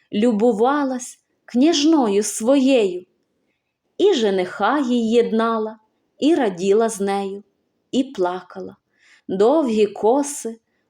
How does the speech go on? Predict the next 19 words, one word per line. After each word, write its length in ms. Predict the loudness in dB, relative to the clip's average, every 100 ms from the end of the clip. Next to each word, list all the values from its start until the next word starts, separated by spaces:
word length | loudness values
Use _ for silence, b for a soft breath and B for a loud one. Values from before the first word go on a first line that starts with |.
| -2
уже 360 | 0 2 2
розплітала, 960 | 0 -4 -4 0 0 0 -2 -2 -6 -10 _ _ _ _ _ _ -2
і 160 | 2
лишенько 880 | 4 4 4 2 -2 -2 -4 -8 -14 -16 _ _
свого 760 | -12 -6 2 4 4 4 0 -2
князя 720 | 0 4 4 2 0 -4 -8 _ _ _
п'яного 600 | -4 0 2 2 -2 -2
згадала 760 | -4 -2 -2 0 0 0 -4 -8 _ _ _ _ -2
у 120 | 0
мундирі 800 | 2 0 0 0 2 2 0 -8 _ _ _ _ _
та 200 | 0 2
й 120 | 2
закрила 880 | 0 -2 -4 -4 -2 0 0 -4 -10 _ _ _ -12
заплакані 1000 | -4 -2 -2 -2 -2 -2 -4 -6 -6 -6
очі. 480 | -4 -4 -6 -14 -18 _ _ _ _ _ _ _
А 160 | -2 0
дитині 580 | 2 0 0 2 4 4
ніби 420 | 4 2 2 0
сниться, 800 | 0 -2 0 0 0 -6 -14 -14